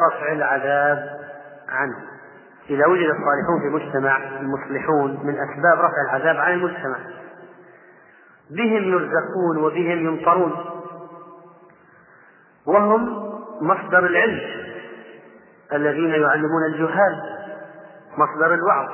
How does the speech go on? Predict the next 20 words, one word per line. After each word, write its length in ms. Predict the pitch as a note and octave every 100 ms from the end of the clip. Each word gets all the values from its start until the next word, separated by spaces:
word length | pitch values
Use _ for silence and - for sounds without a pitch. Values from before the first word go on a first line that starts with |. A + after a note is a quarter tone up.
| - - - -
الذين 340 | C#3 C#3 E3
يعظون 680 | E3 D#3 D3+ D3 E3+ F3 F#3+ F#3 - - -
الغافلين، 720 | C#3 C#3 D#3+ E3 G3 F3 - - - - - - - - - - - - _ _ _ _ _ _ _ E3+
مصدر 340 | F#3+ F#3 F3
القدوة، 440 | E3 A3 D#3+ D3 A2+ - - - - - - - -
تنصلح 500 | D#3 D3+ A3+ A3 E3
أحوال 340 | - - F3+ E3+
الناس 240 | E3 E3+
بمخالطتهم. 840 | D#3+ D3 C3+ C#3+ C#3 C#3 C#3+ A#2 G2+ - - - - - - - - - _ _ - - - - -
ولذلك 440 | C#3 C#3+ F#3 F3 - -
كلما 300 | G3 F#3 D3+ C3+ G3
كثروا 260 | E3+ E3
في 60 | D3+
المجتمع 580 | D#3+ D#3 C#3+ C#3 C3+ F3
كان 120 | E3+
دليلا 460 | E3 E3+ F#3+ F3+
على 180 | D#3 E3 E3
صلاح 200 | F3+ E3
المجتمع 560 | F3+ F3 F#3+ F#3 F3 F3 - - - - -
وصحته 1000 | D#3 - - - E3 C#3+ A#2 A#2 A2